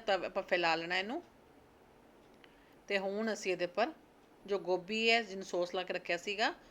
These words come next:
ਉਹ ਰੱਖ ਦਾਂਗੇ। ਸਾਡਾ ਤੇਲ ਚੰਗੀ ਤਰ੍ਹਾਂ ਗਰਮ ਹੋ ਚੁੱਕਿਆ ਵੇ। ਹੁਣ ਅਸੀਂ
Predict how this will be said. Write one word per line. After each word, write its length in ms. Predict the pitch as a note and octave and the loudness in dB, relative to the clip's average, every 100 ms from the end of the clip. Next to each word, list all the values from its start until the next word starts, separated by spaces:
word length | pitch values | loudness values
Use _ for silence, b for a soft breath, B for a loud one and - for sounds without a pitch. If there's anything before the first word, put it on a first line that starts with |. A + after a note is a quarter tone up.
| B - | B -4
ਉਹ 100 | F3+ | 0
ਰੱਖ 220 | E3+ E3+ | 0 -2
ਦਾਂਗੇ। 360 | E3 F3+ G#3 E4+ - - - - - - - - - - - - - - - - - - - - - - - - - - - - - - - - - - - - - - - - - - - - - - - | -6 -4 -2 -4 -6 -20 -20 -20 -20 -20 -20 -20 -20 -20 -20 -20 -20 -20 -20 -20 -20 -20 -20 -20 -20 -20 -20 -20 -20 -20 -20 -20 -20 -20 -20 -20 -20 -20 -20 -20 -20 -20 -20 -20 -20 -20 -20 -20 -20 -20 -4
ਸਾਡਾ 220 | F#3+ F#3 | 0 0
ਤੇਲ 260 | F#3 F#3 F#3 | 0 0 0
ਚੰਗੀ 240 | F#3+ F#3+ | -2 -6
ਤਰ੍ਹਾਂ 180 | F#3+ F#3+ | -6 -2
ਗਰਮ 260 | F3+ F#3 | 0 0
ਹੋ 100 | F3+ | -2
ਚੁੱਕਿਆ 380 | E3 E3 - F#3+ | -4 -8 0 2
ਵੇ। 160 | G3 F#4 - - - - - - - - - - - - - - | 2 -2 -6 -20 -20 -20 -20 -20 -20 -20 -20 -20 -20 -20 -20 -6
ਹੁਣ 280 | G3+ A3+ A#3+ | -2 2 2
ਅਸੀਂ 200 | G#3 G#3 | 0 -6